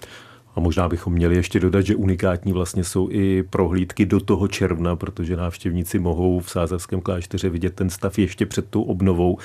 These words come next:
Eh, když mluvíme o stavbách, o opravách, tak, eh, samozřejmě se musíme zmínit i o Karlštejnu. Tam pokračuje stavba návštěvnického centra. Pokračuje všechno podle plánu? Platí, že ještě letos by to návštěvnické centrum mělo být otevřeno?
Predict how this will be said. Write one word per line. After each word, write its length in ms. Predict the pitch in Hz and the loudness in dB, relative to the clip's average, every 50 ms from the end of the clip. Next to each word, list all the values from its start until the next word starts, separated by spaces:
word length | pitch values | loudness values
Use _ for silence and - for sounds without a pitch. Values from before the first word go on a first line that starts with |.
| - - - - - - - - | -10 -12 -12 -12 -12 -10 -2 0
Eh, 200 | 101 95 95 92 | 2 2 4 4
když 220 | 101 107 113 - | 4 4 4 4
mluvíme 460 | 127 120 123 120 127 123 123 127 123 | 4 4 4 4 4 4 4 4 4
o 280 | - 143 127 117 107 101 | 4 4 4 4 4 4
stavbách, 640 | - - - 120 104 95 90 92 110 104 104 - | 2 0 0 0 0 0 0 0 0 0 0 0
o 60 | 135 127 | 0 0
opravách, 640 | 117 101 - - 107 104 95 98 98 101 98 - | 0 0 0 0 2 2 4 4 4 4 2 0
tak, 220 | - - 104 98 98 - - | -2 -2 -2 -2 -2 -2 -2
eh, 120 | 98 95 | -2 -2
samozřejmě 600 | 90 - 104 95 95 85 95 95 95 98 98 95 | 0 0 0 0 0 0 0 0 2 2 2 0
se 140 | 95 - 104 | 0 0 -2
musíme 340 | 92 95 - - 98 98 95 | -2 -2 -2 -2 -2 -2 0
zmínit 360 | 87 90 90 92 98 - - | 0 0 2 2 0 0 0
i 100 | 117 - | -4 -4
o 100 | - 104 | -4 -6
Karlštejnu. 840 | - - 98 90 87 87 - - - 101 98 98 92 92 92 92 95 | -4 -2 -2 -2 -2 -4 -4 -4 -2 0 2 2 4 4 4 2 2
Tam 200 | 92 95 92 90 | 2 0 -2 -2
pokračuje 500 | 87 98 87 - 92 90 85 - 104 101 | -2 -4 -2 -2 -2 -2 -2 -2 -2 -2
stavba 340 | 98 - - 92 82 98 101 | -2 0 -2 -2 0 0 0
návštěvnického 760 | 92 95 90 87 - 104 92 95 92 - - - 98 104 107 | 0 0 -2 -2 -2 -2 -2 -2 -2 -2 -2 -2 -2 -2 -2
centra. 400 | - - 104 95 - - 104 101 - - - - | 0 0 0 0 2 0 -2 -2 -4 -10 -8 0
Pokračuje 540 | - 120 - - 151 147 143 - 151 135 135 | 0 0 2 2 -2 -2 0 2 2 2 2
všechno 320 | - - 131 - 131 120 | 2 0 -2 0 0 -2
podle 260 | 120 - 117 110 123 117 | -2 -2 -2 0 0 -2
plánu? 420 | - - 120 117 113 110 117 117 | 0 0 0 0 2 2 2 2
Platí, 440 | 113 - 120 107 98 - - 117 107 | 4 4 2 2 2 0 -2 -2 2
že 120 | 104 113 | 2 2
ještě 340 | 110 110 107 - - - 117 | 4 2 2 0 2 2 4
letos 340 | 104 104 101 - 113 101 98 | 4 4 2 2 0 0 0
by 200 | 90 104 101 101 | 0 0 0 0
to 120 | 104 110 | 0 -2
návštěvnické 640 | 101 101 101 - - - 101 98 98 - - - 104 | -2 -2 -2 -4 -4 -2 -2 0 -2 -2 -4 -4 -4
centrum 360 | - - 107 101 - 107 101 | -2 -2 -2 -2 0 0 2
mělo 220 | 101 101 101 101 95 | 4 4 4 2 2
být 160 | 101 101 - | 0 -2 -2
otevřeno? 400 | - - 143 147 - 156 165 | -2 -2 -4 -4 -4 -6 -6